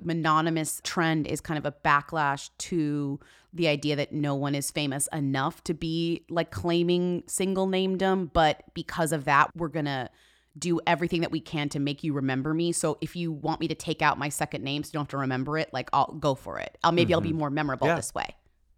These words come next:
Speaker 2: Yeah.
Speaker 1: Right?
Speaker 2: I think that's a good point. It's a reaction to the number of famous people. <laughs>
Speaker 1: Yeah, it's like there's too many people to remember who they are, thus, like, the plot of this podcast, that, like,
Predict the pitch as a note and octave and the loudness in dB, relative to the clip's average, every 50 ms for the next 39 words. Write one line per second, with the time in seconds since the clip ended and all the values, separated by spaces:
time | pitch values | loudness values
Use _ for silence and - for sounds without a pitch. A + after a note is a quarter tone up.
0 | _ _ _ _ _ _ _ _ - A2 A#2+ C3+ C#3 B2 F#2 - _ _ _ _ | _ _ _ _ _ _ _ _ -8 -4 -2 -2 -2 -4 -6 -12 _ _ _ _
1 | _ _ _ - E3+ F3 E3 F3+ A#3+ D#4+ F4+ - _ _ - B2 B2 - C3 C3 | _ _ _ -4 2 4 4 6 6 4 2 0 _ _ 2 2 2 2 0 -2
2 | C#3 C#3 - C3 B2+ - A#2+ A#2+ - - - C3+ G#2+ G2+ - G2+ - - A#2 G#2 | -4 -2 -4 -6 -2 -2 -4 -4 -4 -6 -4 -2 -2 -2 -4 -8 -6 -4 -2 -2
3 | G#2+ G#2+ G#2 G#2 G#2+ G#2+ - - A#2 G#2+ F#2+ - - A2 G2 F#2+ G#2+ G#2 G2 G2 | 0 2 2 2 2 2 -2 -6 -8 -8 -6 -4 -4 -4 -2 -2 -2 -2 -2 -2
4 | F#2+ F2+ G2 F#2+ F#2 - - G2 G2 F2+ F2+ - - D#2+ - - - G2 B2 - | -2 0 -2 -2 -2 -2 -2 -2 -2 -4 -6 -8 -10 -12 -10 -10 -10 -10 -10 -10
5 | - - C#3+ - - C3+ C3+ C3+ - - - - _ _ - _ - - A3+ G#3 | -8 -8 -8 -6 -6 -8 -8 -8 -8 -14 -16 -16 _ _ -20 _ -2 4 6 6
6 | D3 - - - - G#3+ G#3+ - A3+ A3 G#3 G3+ - A3+ A3 G#3 - - - - | 8 6 6 4 4 4 4 4 4 4 4 6 8 6 6 6 4 0 0 0
7 | B3 A#3+ A#3 G#3+ G#3 G#3 G#3 G3+ E3+ - F#3+ E3+ - F#3 F#3+ F#3 - - F#3+ E3+ | 2 4 4 4 4 4 2 0 -2 -4 -8 -4 -2 -2 -2 -2 -4 -6 -2 0
8 | E3+ E3 D#3 D#3 D#3+ D#3+ D#3+ D#3 E3+ D#3+ D#3+ D3+ D3+ - C3 C#3 C3+ D3+ D3+ B2+ | 2 2 2 2 2 0 -2 -2 -2 -2 -2 -2 0 2 2 4 4 2 0 0
9 | C#3 C#3 C3 - - - C#3+ C#3 - _ - - - _ _ _ _ _ - - | -2 -2 -2 -4 -4 -4 -6 -6 -6 _ -18 -20 -20 _ _ _ _ _ -2 0
10 | D3 C#3+ C#3 - - - - - - D3+ C#3+ C#3 C3+ - F#3+ F#3 F#3 F#3 - - | 2 2 2 0 -4 -6 -8 -4 -2 0 0 0 -2 -4 -2 0 0 0 -2 2
11 | - D#3+ D3 - - D3+ D3 C3+ C3 - - | 4 6 6 6 4 2 0 0 0 -4 -10